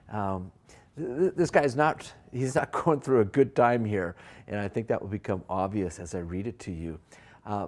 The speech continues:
"Be gracious to me, O Lord, for I am in distress. My eye is wasted from grief, my soul and my body also."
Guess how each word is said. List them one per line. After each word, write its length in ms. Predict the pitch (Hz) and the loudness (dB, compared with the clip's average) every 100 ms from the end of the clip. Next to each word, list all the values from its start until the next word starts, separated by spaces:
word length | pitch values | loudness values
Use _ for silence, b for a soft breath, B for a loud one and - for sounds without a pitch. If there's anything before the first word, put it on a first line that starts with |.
| - | -4
"Be 100 | 131 | -4
gracious 680 | 120 151 185 - 160 117 | 6 8 8 4 -4 -6
to 200 | - - | -10 -10
me, 420 | 117 98 92 80 - | -6 -4 -4 -6 -8
O 100 | 104 | -6
Lord, 360 | 101 98 92 87 | -6 -4 -4 -6
for 200 | - 110 | -6 -4
I 160 | 110 120 | -2 -2
am 180 | 135 101 | -2 -6
in 240 | - 104 113 | -8 -10 -8
distress. 720 | 90 - 110 87 - - - B B B B B | -10 -8 -6 -6 -6 -12 -14 B B B B B
My 160 | 104 107 - | -4 -4 -4
eye 340 | 110 123 127 | -6 -6 -8
is 240 | 110 101 92 | -8 -10 -8
wasted 640 | 92 117 120 - 123 120 _ | -4 -2 -2 -2 -2 -2 _
from 400 | - 110 101 92 | -8 -6 -6 -8
grief, 480 | 104 113 82 - - B B | -6 -4 -6 -12 -20 B B
my 140 | 110 92 | -6 -6
soul 500 | - - 135 123 90 | -4 0 2 2 0
and 120 | 107 | -4
my 120 | 90 90 | -6 -6
body 480 | 92 117 120 101 - | -2 0 0 -4 -6
also." 600 | 101 104 104 - 73 67 | -2 -2 -4 -8 -12 -14